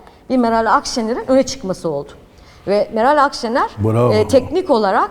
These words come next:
Speaker 1: e, şey oldu, yani, e, o, e, can siperhane,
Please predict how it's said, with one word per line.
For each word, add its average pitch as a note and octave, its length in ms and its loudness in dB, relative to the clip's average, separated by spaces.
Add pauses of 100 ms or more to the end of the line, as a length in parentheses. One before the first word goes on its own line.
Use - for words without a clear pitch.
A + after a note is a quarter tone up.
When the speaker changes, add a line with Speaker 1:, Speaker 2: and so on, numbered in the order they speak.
Speaker 1:
e, A3+ 260 -2
şey D#4+ 200 -2
oldu, F3+ 320 0
yani, G3+ 360 -2 (440)
e, F3+ 720 2 (240)
o, F4 340 2 (200)
e, G3+ 240 0
can B3+ 220 4
siperhane, G3+ 680 -4